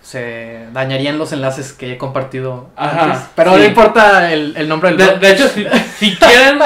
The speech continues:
Speaker 1: <laughs>
Speaker 2: si quieren, eh, leer un acercamiento del guión original del
Speaker 1: Sí,
Speaker 2: video,
Speaker 1: es,
Speaker 2: eh,
Speaker 1: ajá.
Speaker 2: el, es básicamente el post de Sergio.
Speaker 1: Y tuve que cambiarle cosas, ¿no?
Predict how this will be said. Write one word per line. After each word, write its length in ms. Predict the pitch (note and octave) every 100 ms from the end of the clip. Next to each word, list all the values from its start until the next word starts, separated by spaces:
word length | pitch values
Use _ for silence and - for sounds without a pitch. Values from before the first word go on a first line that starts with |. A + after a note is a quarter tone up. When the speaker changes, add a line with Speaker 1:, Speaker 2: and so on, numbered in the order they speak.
| A#3 - A3 -
Speaker 1:
<laughs> 460 | A3+ - - - -
Speaker 2:
si 80 | F#3
quieren, 600 | F3+ G3 A3+ B3+ A3 G3
eh, 460 | E3+ E3+ D#3+ E3 E3 D3+
leer 440 | E3 E3+ F3+ G3
un 120 | F#3
acercamiento 840 | F#3+ F#3 E3+ E3 D3+ D3+ D#3 F3+ E3+
del 320 | C#3 C#3 C3
guión 220 | C3 C3+
original 500 | D#3 D3+ D3+ C3 C#3
del 140 | C#3+ B2+
Speaker 1:
Sí, 100 | G3
Speaker 2:
video, 320 | A3 B3 A#3+
Speaker 1:
es, 180 | A3 -
Speaker 2:
eh, 60 | A3
Speaker 1:
ajá. 340 | F#3 B3 -
Speaker 2:
el, 260 | C#3+ C#3+ D3+
es 240 | D#3+ E3+
básicamente 600 | F#3+ F#3 F#3+ F3 E3 E3+ F3+
el 160 | D#3
post 360 | E3+ A#3 - -
de 100 | D3
Sergio. 340 | D3+ - F#3+ -
Speaker 1:
Y 100 | F3
tuve 280 | F#3+ A#3
que 220 | A#3+ C#4 -
cambiarle 560 | G3 E3+ D#3+ E3 F3
cosas, 400 | E3 F3+ E3 C#3
¿no? 160 | C#3